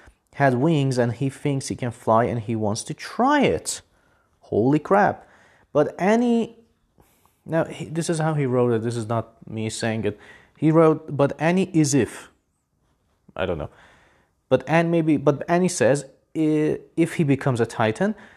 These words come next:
on the ship, it will sink and it's too late anyways." Kiyomi says, "Even if the boat sinks, if they don't try, they will regret it." Lastly, a bunch of blimps are headed towards the Colossals, and it ends with the sentence, "As the end approaches, total war begins."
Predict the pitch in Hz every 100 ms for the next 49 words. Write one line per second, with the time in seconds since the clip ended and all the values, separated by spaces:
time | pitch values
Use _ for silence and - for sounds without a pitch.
0 | _ - 131 123 - 147 165 - 135 120
1 | 120 - 175 160 131 123 - 127 127 131
2 | 180 156 87 67 - - 113 156 147 170
3 | 165 143 135 139 147 139 117 117 117 -
4 | 202 185 175 - - _ _ 120 131 120
5 | 120 113 - 185 202 180 151 139 123 127
6 | 131 127 135 98 - - - _ _ _
7 | _ _ _ _ _ - 120 160 180 170
8 | 139 143 139 120 123 123 - 104 123 110
9 | 107 - 90 90 - 101 120 160 - 175
10 | 170 - - _ _ _ 151 151 143 139
11 | 139 120 110 120 - 165 170 170 160 -
12 | - _ - 117 104 123 110 - 151 151
13 | 160 147 - 135 127 123 104 107 107 107
14 | - 107 104 67 -